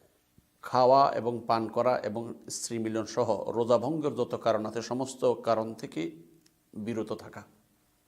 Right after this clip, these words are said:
তাহলে আবিধানিক অর্থ হলো বিরত থাকা ব্যাপকভাবে, পারিভাষিক অর্থ হলো সুবে সাদেক থেকে নিয়ে সূর্য অস্ত যাওয়া পর্যন্ত খাওয়া, পান করা,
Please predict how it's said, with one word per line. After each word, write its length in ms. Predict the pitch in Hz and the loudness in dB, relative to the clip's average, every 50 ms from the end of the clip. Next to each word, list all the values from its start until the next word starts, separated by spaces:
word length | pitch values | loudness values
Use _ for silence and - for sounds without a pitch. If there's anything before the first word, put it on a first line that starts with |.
| _ _ _ _ _ _ _ _ _ _ _ _ _ _ _ _ _ | _ _ _ _ _ _ _ _ _ _ _ _ _ _ _ _ _
তাহলে 320 | - 110 107 117 120 127 - | 0 2 4 4 2 2 0
আবিধানিক 580 | - 113 104 - 131 131 156 151 160 156 - - | 0 0 0 0 2 4 4 4 4 2 0 -2
অর্থ 280 | 117 - - - - | -2 -4 -4 -8 -4
হলো 480 | 127 127 131 143 156 175 185 175 - - - - - _ _ - | -2 -2 0 2 2 0 0 -2 -8 -16 -20 -20 -20 _ _ -6
বিরত 300 | 110 120 127 120 110 113 | -2 -2 0 0 0 -4
থাকা 300 | 104 - 101 101 - - - - | -4 -4 -6 -8 -8 -10 -12 -4
ব্যাপকভাবে, 500 | 98 117 113 104 95 - 98 92 - - - - _ _ _ _ _ _ _ _ _ _ _ _ _ _ _ _ _ _ _ | -4 -2 -2 -2 -4 -4 -4 -6 -6 -6 -18 -20 _ _ _ _ _ _ _ _ _ _ _ _ _ _ _ _ _ _ _
পারিভাষিক 460 | - 123 131 143 147 160 156 165 170 | 4 6 6 10 8 8 8 8 6
অর্থ 200 | 190 175 - - | 6 4 6 6
হলো 480 | 202 202 214 240 240 - - - - - - | 6 6 8 6 6 4 -2 -12 -18 -16 -10
সুবে 320 | - - 156 156 165 180 | -2 4 4 8 8 8
সাদেক 420 | - 180 196 196 - 220 - - - | 8 8 6 6 6 0 0 0 -2
থেকে 200 | 202 185 220 214 | 0 4 4 4
নিয়ে 360 | 208 233 240 277 427 - - - - - - _ _ _ _ _ _ - | 4 4 0 0 -2 -2 -6 -12 -20 -20 -20 _ _ _ _ _ _ -16
সূর্য 440 | - - - 190 190 196 175 165 220 | -6 2 4 4 4 4 4 6 8
অস্ত 400 | 233 269 285 - - - - 208 | 8 8 8 6 2 2 4 6
যাওয়া 240 | - 214 214 214 175 | 10 12 12 12 12
পর্যন্ত 520 | 190 196 165 135 - 151 131 110 - - - - - - - _ _ _ _ _ _ _ _ - | 10 8 6 6 2 2 2 2 -4 -8 -8 -10 -14 -20 -20 _ _ _ _ _ _ _ _ -10
খাওয়া, 600 | - - 110 113 110 110 107 104 101 98 98 - - - - - _ - | -2 4 4 6 8 8 6 6 4 2 -2 -4 -10 -18 -20 -16 _ 0
পান 220 | - 113 107 104 | 0 0 0 0
করা, 560 | 98 - - 101 104 104 101 101 101 98 - | -4 -4 -2 0 2 2 2 2 0 0 -4